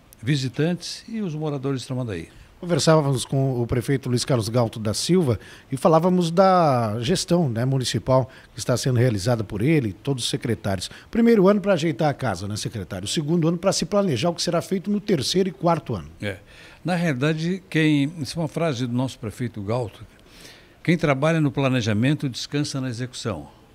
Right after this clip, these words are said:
Speaker 1: Então, nós herdamos uma situa-, situação catastrófica aqui em Tramandaí,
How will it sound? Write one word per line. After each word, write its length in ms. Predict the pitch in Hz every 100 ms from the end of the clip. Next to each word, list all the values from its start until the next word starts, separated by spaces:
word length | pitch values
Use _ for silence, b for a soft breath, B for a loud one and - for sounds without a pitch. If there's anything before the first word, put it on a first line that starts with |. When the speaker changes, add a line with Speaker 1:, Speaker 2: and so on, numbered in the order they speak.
| -
Speaker 1:
Então, 360 | 113 104 139 160
nós 260 | 160 180 160
herdamos 720 | 151 110 139 170 147 110 95
uma 240 | 123 127
situa-, 400 | 120 113 127 107 - -
situação 580 | - 147 135 120 - 165
catastrófica 1040 | - 165 - - - 143 160 - - 85
aqui 140 | -
em 40 | 92
Tramandaí, 520 | 101 98 90 82